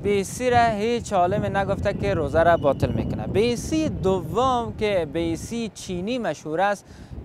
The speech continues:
که توسط سوزن بعضی از نقاط که در اوج عصب وجود داره را می‌زنن و انسان بعد از زدن از او بی احساس می‌شه، احساس از دست می‌ته. این هم روزه را باطل نمی‌کنه.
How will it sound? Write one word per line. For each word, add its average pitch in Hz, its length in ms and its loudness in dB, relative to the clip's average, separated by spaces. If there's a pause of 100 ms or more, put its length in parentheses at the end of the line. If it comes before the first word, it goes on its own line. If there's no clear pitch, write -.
که 160 200 -2
توسط 156 500 0
سوزن 170 600 0
بعضی 170 400 4
از 143 220 0
نقاط 180 480 0 (120)
که 139 140 -4
در 139 180 -2
اوج 170 160 -2
عصب 156 460 0
وجود 135 260 -10
داره 131 240 -2
را 143 720 -6
می‌زنن 208 720 0
و 185 60 -2
انسان 180 600 -2 (440)
بعد 185 200 4
از 147 180 0
زدن 175 280 2
از 190 160 -2
او 190 60 -6
بی 156 140 -2
احساس 151 500 0
می‌شه، 123 300 -10
احساس 170 640 -2
از 147 180 -8
دست 180 240 -8 (340)
می‌ته. 156 360 -4 (400)
این 320 160 0
هم 269 160 2
روزه 190 320 6
را 196 120 8
باطل 156 420 2
نمی‌کنه. 120 440 -4